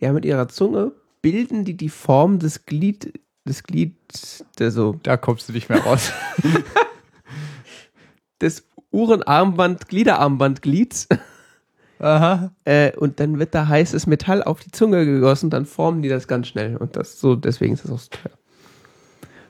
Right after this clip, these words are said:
Speaker 2: Bestimmt.
Speaker 1: Ja. Nee, das hat zwölf Euro gekostet.
Speaker 2: Zwölf Euro?
Speaker 1: <laughs> Ja.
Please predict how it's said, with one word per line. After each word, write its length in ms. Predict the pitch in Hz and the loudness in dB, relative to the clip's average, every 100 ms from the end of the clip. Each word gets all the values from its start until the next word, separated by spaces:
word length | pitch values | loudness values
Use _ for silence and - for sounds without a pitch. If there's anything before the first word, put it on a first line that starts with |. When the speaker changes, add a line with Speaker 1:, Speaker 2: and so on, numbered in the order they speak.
| - | -18
Speaker 2:
Bestimmt. 440 | - - 113 - - - - | -16 -10 -10 -10 -18 -20 -10
Speaker 1:
Ja. 80 | - - _ _ _ - - - - | -10 -10 _ _ _ -20 -20 -8 0
Nee, 100 | 113 | 2
das 120 | 123 | 2
hat 140 | - | 0
zwölf 240 | - 117 - | 0 0 0
Euro 200 | - - | -6 -6
gekostet. 340 | - 196 - 262 _ _ _ _ _ _ _ _ _ _ _ _ _ _ _ _ _ _ _ _ _ _ _ _ - | -10 -16 -20 -20 _ _ _ _ _ _ _ _ _ _ _ _ _ _ _ _ _ _ _ _ _ _ _ _ -20
Speaker 2:
Zwölf 600 | - 120 135 208 330 - | -10 2 4 4 2 2
Euro? 560 | 151 196 349 123 107 113 | 2 4 4 4 2 -2
Speaker 1:
<laughs> 40 | - _ _ _ _ - | -16 _ _ _ _ -12
Ja. 160 | 117 | -12